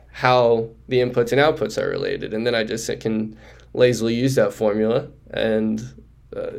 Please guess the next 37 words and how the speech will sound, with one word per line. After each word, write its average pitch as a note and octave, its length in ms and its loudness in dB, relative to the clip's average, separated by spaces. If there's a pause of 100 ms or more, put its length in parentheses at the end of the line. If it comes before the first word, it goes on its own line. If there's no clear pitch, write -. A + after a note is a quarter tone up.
tell A#2+ 260 2
it A2+ 60 0
again A2+ 340 0
what A2+ 180 0
the A#2 80 -2
climate G#2+ 480 0
is, A#2 400 -2 (320)
or A#2 120 -2
what A2+ 160 -2
the A#2 60 -4
climate A2 400 0
conditions A2 460 -2
are, G#2 340 0 (1500)
essentially A#2+ 460 0
what A2+ 140 2
the G#2+ 60 2
weather G#2+ 380 2
has G#2+ 200 0
been G#2 280 -2
throughout G#2+ 280 2
the A2 60 0
winter G#2+ 260 2
and G#2+ 140 -4
spring. A2+ 300 -2
And A#2 100 0
then A#2+ 100 0
it A2 100 -2
tells B2+ 260 2
me A2 340 -2 (520)
how G#2+ 180 0
much A2 240 0
fire G#2+ 680 2 (440)
is A#2 160 -6
expected A2 720 -2
during G#2+ 340 -6
the G#2 360 -6 (200)
summer. - 460 -6